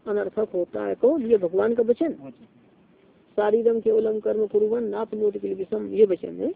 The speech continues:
कि निषिद्ध, ए, निषिद्ध के अनुष्ठान पक्ष में भी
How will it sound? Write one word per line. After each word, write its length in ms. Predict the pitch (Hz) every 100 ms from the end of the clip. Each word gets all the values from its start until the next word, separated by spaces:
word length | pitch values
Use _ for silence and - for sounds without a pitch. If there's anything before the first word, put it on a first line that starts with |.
| _ _ _ _ _ _ _ -
कि 100 | 208
निषिद्ध, 640 | 208 202 247 240 226 214
ए, 1600 | 240 233 233 247 277 - _ _ _ - _ - - - 208 208 208
निषिद्ध 580 | 208 214 - 254 226 220
के 360 | 240 220 233 226
अनुष्ठान 540 | 214 208 - 202 220
पक्ष 260 | 214 196 -
में 220 | 208 196
भी 340 | 185 220 285